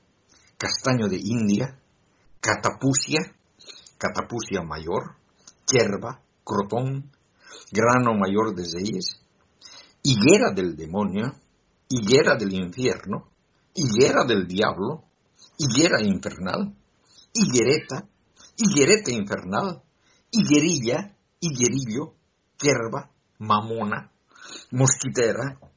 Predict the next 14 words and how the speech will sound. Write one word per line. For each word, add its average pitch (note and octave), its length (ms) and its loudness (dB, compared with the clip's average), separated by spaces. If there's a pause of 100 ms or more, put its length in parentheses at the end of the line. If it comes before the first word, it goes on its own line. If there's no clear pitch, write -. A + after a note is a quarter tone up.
(720)
palma C3+ 380 4
de A2 140 -8
Cristo, C3+ 600 -4 (400)
palma C#3 360 -2
Christi, C#3+ 600 -4 (800)
cecino, C3+ 720 0 (640)
zícino, D#3 760 -6 (1120)
tártago C3 540 -2
de G2+ 100 -2
Venezuela A2+ 720 -4 (360)
y A2+ 140 -10
árbol F#2+ 380 -2
del F2+ 160 -6
demonio. E2+ 460 -4